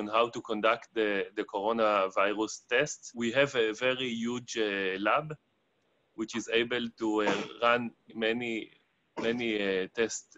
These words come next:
uh, within a very short time. So we, we need to, uh, find the solution, uh, so we can, uh, get, uh, a test of our patients from all around the country, from many other labs. And we need to, uh,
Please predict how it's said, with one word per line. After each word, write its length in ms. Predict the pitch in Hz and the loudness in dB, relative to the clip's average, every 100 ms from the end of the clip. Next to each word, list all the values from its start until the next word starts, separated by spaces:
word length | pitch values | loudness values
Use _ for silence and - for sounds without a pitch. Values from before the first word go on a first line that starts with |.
| - | -8
uh, 440 | 98 95 92 92 92 | -6 -4 -4 -4 -4
within 220 | 104 104 104 | -2 0 -2
a 80 | 104 | -4
very 140 | 104 | -4
short 260 | 101 101 95 | -4 -4 0
time. 280 | 98 107 147 160 _ - _ _ _ | 0 0 -2 -10 _ -20 _ _ _
So 160 | - 123 117 | -4 2 2
we, 60 | 117 127 | 2 0
we 60 | 127 | 2
need 140 | 151 160 | 2 4
to, 100 | 170 147 123 | 4 6 8
uh, 380 | 113 110 107 104 127 | 8 8 4 2 2
find 220 | 139 139 | 2 2
the 60 | 131 117 | -2 -2
solution, 640 | 117 139 - 104 113 127 - _ - | -4 -4 -4 -4 -4 -6 -14 _ -12
uh, 240 | 101 101 101 - | -6 -4 -4 -2
so 80 | 113 107 107 107 | 2 4 2 2
we 80 | 113 - | -4 -2
can, 160 | 113 107 104 | -2 -2 -4
uh, 200 | 101 98 101 131 | -2 -4 0 2
get, 180 | 139 _ - - 107 | 2 _ -20 -12 -6
uh, 440 | 101 98 98 95 95 - 98 | -6 -4 -4 -4 -6 -8 -12
a 200 | 95 92 - | -12 -14 0
test 180 | 127 - 107 | 0 0 -2
of 40 | 107 | 2
our 140 | 120 117 - 120 | 4 4 4 0
patients 380 | 123 127 117 | 0 -4 -4
from 160 | - 104 107 | -2 2 6
all 120 | 117 113 | 6 6
around 260 | 110 113 104 | 4 2 0
the 60 | - | -2
country, 320 | 107 117 160 175 151 - | -2 -2 -4 -4 -10 -8
from 120 | 101 98 - | -6 -6 -2
many 280 | 110 113 104 | 0 2 2
other 180 | 107 104 98 | 2 2 2
labs. 240 | 101 147 143 - _ _ _ _ - | 2 2 -6 -20 _ _ _ _ -6
And 100 | 113 110 | -4 0
we 60 | 107 123 | 0 -2
need 120 | 131 139 | -2 -2
to, 60 | 127 117 | 2 4
uh, 720 | 107 98 95 92 92 92 90 | 6 6 6 4 4 2 0